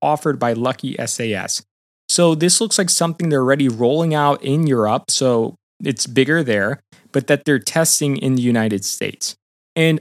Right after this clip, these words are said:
out of curiosity, because I would love to have been included in this, um, I went to find a co-host near you. There's a button there.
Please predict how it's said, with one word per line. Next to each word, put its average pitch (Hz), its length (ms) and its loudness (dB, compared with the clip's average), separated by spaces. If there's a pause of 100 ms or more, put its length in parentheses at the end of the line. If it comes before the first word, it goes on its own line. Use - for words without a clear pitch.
out 214 180 2
of 220 100 -4
curiosity, 131 760 2
because 131 320 -2
I 135 120 4
would 143 100 2
love 139 380 2
to 131 180 -2
have 117 180 0
been 117 140 0
included 117 580 0
in 92 140 -4
this, 92 340 -6 (320)
um, 131 260 0
I 139 100 4
went 156 200 2
to 151 120 0
find 143 360 0
a 175 60 0
co-host 160 500 0
near 185 140 0
you. 110 280 0
There's 131 220 -4
a 147 40 -4
button 107 320 -4
there. 101 200 -8